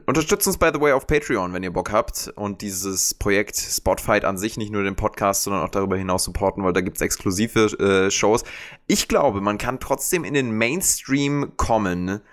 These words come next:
Ähm, das ist ein Prozess, das muss man auch sehen, also es, W W E fehlt halt aktuell sehr viel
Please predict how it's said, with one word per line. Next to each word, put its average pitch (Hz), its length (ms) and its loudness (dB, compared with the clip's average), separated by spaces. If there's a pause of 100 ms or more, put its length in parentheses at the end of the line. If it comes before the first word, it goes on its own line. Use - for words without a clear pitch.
(440)
Ähm, 107 440 2 (440)
das - 180 4
ist - 320 0
ein 131 120 0
Prozess, - 600 2
das 143 140 -4
muss 117 120 -6
man 113 80 2
auch 90 180 2
sehen, 156 280 2
also 110 240 2
es, - 200 -2 (1400)
W 123 200 2
W 131 60 4
E 120 120 0
fehlt 143 520 0
halt 139 220 -2
aktuell - 460 -2
sehr 110 260 0
viel 123 800 0